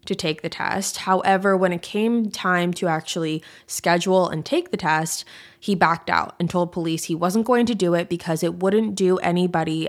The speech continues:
any good. Nick went on to say that there's a reason that polygraph tests aren't admissible in court, and it would just be wasting everyone's time to be taking a test, which there is truth to that.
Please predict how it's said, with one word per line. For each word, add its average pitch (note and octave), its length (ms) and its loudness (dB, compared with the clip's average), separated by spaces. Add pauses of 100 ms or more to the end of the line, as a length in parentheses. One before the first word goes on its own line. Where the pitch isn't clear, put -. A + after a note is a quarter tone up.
any D3+ 360 -6 (140)
good. - 460 -6 (1800)
Nick G3 260 2
went G3+ 140 6
on F#3+ 160 4
to G3 120 0
say F3 440 2
that E3+ 240 0
there's E3+ 240 0
a F#3+ 80 2
reason B3 420 2
that G3+ 140 0
polygraph F3+ 560 0
tests E3 340 -2
aren't E3 180 -2
admissible D#3 540 -2
in D3+ 160 -6
court, C4 500 2
and F3+ 140 2
it E3 100 0
would E3+ 140 0
just E3 220 -4
be E3+ 100 0
wasting E3 420 -4
everyone's D#3 460 -6
time G#3+ 360 0
to F#3 60 0
be D#3 140 -10
taking C#3+ 420 -8
a - 40 -6
test, - 680 -2 (800)
which A#3 300 6
there A#3+ 160 6
is A3+ 260 4
truth F3 340 2
to G#3+ 140 2
that. G3+ 360 2